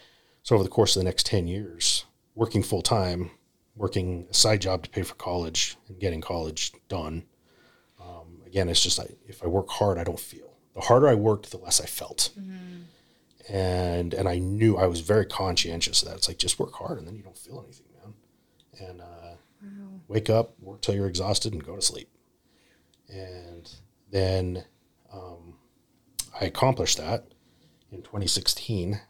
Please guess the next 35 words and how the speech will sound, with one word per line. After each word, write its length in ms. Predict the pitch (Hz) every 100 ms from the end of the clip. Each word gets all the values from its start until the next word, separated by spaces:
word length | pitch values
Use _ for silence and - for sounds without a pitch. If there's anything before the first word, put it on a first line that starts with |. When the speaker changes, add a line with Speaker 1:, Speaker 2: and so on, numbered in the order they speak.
| _ _ _
Speaker 1:
and 640 | 98 95 87 90 87 80 - _ _ _ _ _ _
I 40 | 101
had 80 | 90
s-, 380 | - - - - -
I 40 |
had 80 | 98
about 180 | 92 -
three 220 | - 107
years 240 | 107 98
left, 280 | 104 98 -
three 160 | - 107
and 60 |
a 40 | 95
half 160 | 101
years 160 | 98 90
left 180 | 98 -
before 260 | - -
I 40 | -
could 140 | -
retire 600 | - - - 113 90 - - _ _ _ _
at 120 | 101 -
twenty 260 | - 98
years 260 | 90 90 87
as 120 | 80
a 40 |
police 320 | 78 - 107 -
officer, 480 | 76 - - - - _ _ _ _ _ 95
and 520 | 95 90 90 87 85
which 180 | 92 92
is 100 | 92
kinda 200 | - 95
what 100 | 87
my 120 | 87
intention 460 | 78 - 101 - -
was. 380 | - - -